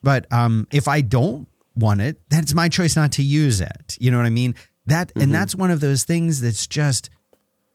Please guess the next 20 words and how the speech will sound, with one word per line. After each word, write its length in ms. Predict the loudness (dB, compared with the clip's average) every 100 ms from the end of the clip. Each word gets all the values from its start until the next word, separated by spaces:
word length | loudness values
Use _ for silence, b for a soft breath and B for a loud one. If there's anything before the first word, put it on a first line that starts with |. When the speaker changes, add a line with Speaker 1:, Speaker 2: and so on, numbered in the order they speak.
| _ _
Speaker 1:
really, 800 | -2 0 2 2 0 -2 -2 -6 _ _ _ _ _ _ _
I 120 | -4 -2
think 260 | 0 -2
it's 140 | 0 0
so 220 | 0 0
interesting 600 | 0 0 -2 -2 0 -2
why 260 | 0 -2 -2
people 340 | -4 -4 -2
have 160 | -2 -2
such 240 | -4 -4
strong 560 | -6 -4 -2 0 2 0
opinions 760 | 0 0 2 0 0 -2 -6 -12 _ _ _ _ _ _
about 580 | -2 0 -2 0 -2 -4 _ _
things 500 | -10 0 0 2 0
that 320 | 0 -2 -2 -10 _ _ -4 0
don't 240 | 2 2 0
affect 360 | 0 -2 0
them 160 | 0 2
at 80 | 2
all. 360 | 2 -2 -8